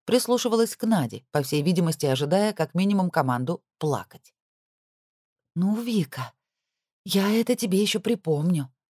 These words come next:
простонала Чарушина, ощупывая и потирая гудящий зад. Где-то справа от нее журчала вода, над головой топорщились облепленные серой паутиной ветки и назойливо пищали невымершие за лето комары.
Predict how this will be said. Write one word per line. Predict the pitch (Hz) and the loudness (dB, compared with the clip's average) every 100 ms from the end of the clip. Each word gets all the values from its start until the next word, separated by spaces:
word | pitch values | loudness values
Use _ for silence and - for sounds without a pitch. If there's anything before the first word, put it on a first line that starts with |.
| _ _ _ _ | _ _ _ _
простонала | - 131 143 139 135 | -4 0 0 2 0
Чарушина, | 135 165 208 - 160 139 | 0 0 0 0 0 0
ощупывая | 135 202 190 151 135 | 0 -2 0 0 0
и | 131 | -2
потирая | 135 143 147 143 | -4 -2 -2 -2
гудящий | 131 135 127 127 151 | -2 -2 -2 -4 -8
зад. | 117 110 _ _ _ _ _ _ _ _ _ _ _ - | -12 -14 _ _ _ _ _ _ _ _ _ _ _ -4
Где-то | 170 196 214 | 0 2 2
справа | 202 - 190 185 | -2 0 0 2
от | 185 | 0
нее | 190 202 269 226 | 0 0 0 -2
журчала | 185 156 220 226 | -4 -2 -2 0
вода, | 214 190 127 104 _ - | -2 -2 -4 -6 _ -2
над | 170 160 | 0 2
головой | 151 135 135 226 | 4 2 2 -2
топорщились | 214 143 180 220 220 185 160 | -2 -4 -2 -2 0 0 -2
облепленные | 143 190 190 165 156 | -2 -2 0 -2 -2
серой | - 175 151 | -2 -2 -2
паутиной | 151 147 180 214 | -4 -4 -2 -2
ветки | 160 123 _ - _ _ _ _ | -2 -4 _ -20 _ _ _ _
и | - | 2
назойливо | 185 185 190 208 170 151 | 4 4 4 4 2 0
пищали | 156 - 202 156 | -2 0 0 2
невымершие | 156 156 180 160 - 147 | 0 0 0 -2 -2 -2
за | 135 | 0
лето | 139 143 131 | 0 -2 -4
комары. | 135 139 127 101 | -4 -2 -4 -8